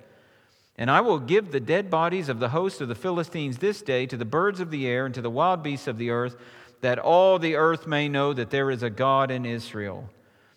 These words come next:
and that all this assembly may know that the Lord saves not with sword and spear,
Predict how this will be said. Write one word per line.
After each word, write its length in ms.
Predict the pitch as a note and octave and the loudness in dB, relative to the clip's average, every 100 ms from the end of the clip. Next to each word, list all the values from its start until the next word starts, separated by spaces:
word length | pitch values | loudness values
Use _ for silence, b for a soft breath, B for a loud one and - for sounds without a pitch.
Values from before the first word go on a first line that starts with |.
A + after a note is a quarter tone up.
| b - | b -8
and 120 | G#2+ | -2
that 120 | A2+ | 2
all 180 | D3 F3+ | 4 4
this 160 | F3+ | 0
assembly 540 | D#3+ C#3 - G#3+ F#3+ D3 | -4 -2 0 2 2 2
may 180 | C3+ B2+ | 0 0
know 240 | B2 B2+ | 0 0
that 140 | C#3 | -2
the 100 | A#2+ | -2
Lord 320 | C3 E3+ G#3 F3 | -2 2 2 0
saves 340 | C#3+ B2 B2 | 0 0 0
not 200 | D#3 G#3+ | -2 0
with 120 | A3+ | -2
sword 360 | - G#3 F#3+ E3 | 0 0 2 0
and 120 | D3 | -4
spear, 600 | - F3+ B2+ F#2+ D#2 | -6 -4 -4 -4 -10